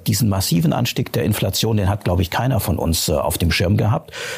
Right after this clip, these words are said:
Den hatte ja auch sonst kein anderer Volkswirt, äh, zumindest in diesem Ausmaß, äh, so erwartet. Ähm, aber auch was die Wachstumsprognosen angeht, ähm, haben die E-Z-B-Volkswirte häufiger daneben gelegen. Von daher glaube ich, wird die E Z B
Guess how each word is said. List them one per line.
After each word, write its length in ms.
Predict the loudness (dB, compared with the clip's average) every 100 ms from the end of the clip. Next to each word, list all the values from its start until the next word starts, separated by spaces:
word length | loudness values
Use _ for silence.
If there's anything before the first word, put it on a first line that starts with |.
| -4
Den 140 | -2
hatte 160 | 0 0
ja 120 | 0
auch 120 | 0
sonst 340 | 0 0 -2 -2
kein 200 | -2 0
anderer 320 | 0 2 0
Volkswirt, 720 | 0 -2 -2 0 0 -2 -2
äh, 160 | -2 0
zumindest 500 | 0 2 2 2 0
in 120 | 2
diesem 260 | 2 2 2
Ausmaß, 680 | 0 0 0 0 0 -2
äh, 160 | 0 0
so 180 | 0 0
erwartet. 600 | 0 0 -2 -2 -2 -4 -8 -8 -8 -10 -4
Ähm, 260 | 0 0 -2 -10 -12
aber 240 | -4 -2 0
auch 180 | 0 0
was 140 | -2
die 100 | 0
Wachstumsprognosen 920 | 0 -2 0 -2 -2 -2 0 2 2
angeht, 640 | 2 2 2 0 0 -2 0
ähm, 180 | 2 2
haben 140 | 2
die 160 | 2 0
E-Z-B-Volkswirte 920 | 0 -2 0 -2 0 -2 -2 -2 0
häufiger 380 | 0 0 0 0
daneben 380 | 2 2 2 2
gelegen. 460 | 2 2 2 0 -2 -8 -12 -6
Von 160 | -2 0
daher 280 | 0 0 0
glaube 360 | 0 0 0
ich, 300 | 0 0 0
wird 280 | 0 -2 -2
die 140 | -2
E 60 | 0
Z 280 | 0 -2 -2
B 300 | 0 0